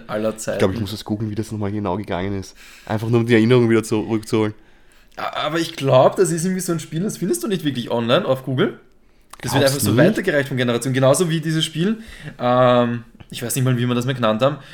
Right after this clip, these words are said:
Speaker 1: dieses Panzerspiel, wo du ein A vier Zettel vor dir hast und du hast halt einen Panzer eingezeichnet, dein Gegenüber auch.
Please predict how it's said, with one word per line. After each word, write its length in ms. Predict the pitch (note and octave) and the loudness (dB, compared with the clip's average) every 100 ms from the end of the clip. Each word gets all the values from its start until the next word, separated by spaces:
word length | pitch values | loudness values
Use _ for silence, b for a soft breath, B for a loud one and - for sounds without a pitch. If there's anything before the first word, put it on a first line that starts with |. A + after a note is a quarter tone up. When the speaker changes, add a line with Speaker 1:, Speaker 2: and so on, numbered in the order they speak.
| B - | B -6
Speaker 1:
dieses 200 | B2+ - | -4 -2
Panzerspiel, 580 | - C3+ F3 F3+ C#3 A#2+ | 0 0 0 -2 -4 -4
wo 80 | B2 | -2
du 140 | B2+ | -2
ein 220 | - A#2+ | -2 -2
A 80 | B2+ | -4
vier 240 | C3 C#3+ | -4 -4
Zettel 260 | C#3 B2 C3 | -4 -4 -4
vor 140 | C3 | -6
dir 180 | C3 B2 | -4 -4
hast 340 | C#3 D#4+ - b b b - | -2 -4 -6 b b b -10
und 160 | C3 | -4
du 60 | C#3 | -2
hast 100 | C3 | -2
halt 100 | C3+ | 0
einen 160 | B2+ B2 | -2 -2
Panzer 560 | A#2 A#2 D#3+ A3 C4 _ _ _ _ - | -4 -2 -2 -2 -4 _ _ _ _ -8
eingezeichnet, 640 | A#2+ C3 C3 B2 D#3 B2+ | -4 -2 0 0 0 -4
dein 140 | - B2+ | -4 -2
Gegenüber 440 | B2 B2+ B2+ C3+ | -2 -2 -2 0
auch. 240 | A2 F3 | 0 -2